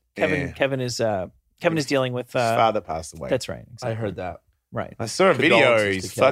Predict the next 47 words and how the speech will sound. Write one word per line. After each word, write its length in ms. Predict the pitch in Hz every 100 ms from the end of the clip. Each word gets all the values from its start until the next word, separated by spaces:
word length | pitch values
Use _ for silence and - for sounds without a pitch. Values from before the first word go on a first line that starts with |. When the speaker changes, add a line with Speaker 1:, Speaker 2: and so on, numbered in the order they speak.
| 98
Speaker 2:
fucking 140 | 104
dad 300 | 101 123 127
was 280 | 104 87 -
loved. 400 | 101 139 131 117 139
He 80 | 120
got, 260 | 110 101 95
like, 220 | 95 -
the 80 | 90
whole 180 | 110 107
fire 360 | 107 107 120
department 420 | 120 135 123 127
and 100 | 123
shit, 340 | 123 131 131 123 _ _ _ _ _
trucks 340 | - 120 117
everywhere. 540 | 123 117 123 123 123 123 _ _ _
Seemed 240 | - 110
like 140 | 104 98
it 40 |
was 180 | 95 90
a 60 |
really 240 | 90 95 87
cool 200 | - 95
send-off. 560 | - 95 85 78 - _ -
Speaker 3:
Yeah, 280 | 110 107 104
that's 180 | 104
cool. 360 | - 95 95 95 _ -
Speaker 2:
Yeah, 380 | 82 67 92 95
I, 160 | 98 101
I, 60 | - _ _ 101
I 80 |
was 120 | 98 101
happy 340 | 95 90 85
to 140 | - 90
see 420 | - 98 92 - _ _
Speaker 3:
Yeah. 180 | - 120
Speaker 2:
him 300 | 101 95 90 _ _ _ _
see 360 | - - 101 98
his 260 | 92 95 90
dad 380 | 104 98 98 92 _ _ _ -
get 260 | 92 - _ -
that 200 | 98 87
Speaker 3:
Get 80 |
Speaker 2:
much 100 | 98
Speaker 3:
that? 160 | 135 147
Speaker 2:
respect. 320 | 143 120 123
Speaker 3:
Yeah. 440 | 170 143 139 131 120 _ _ _ -
Yeah. 380 | 127 127 120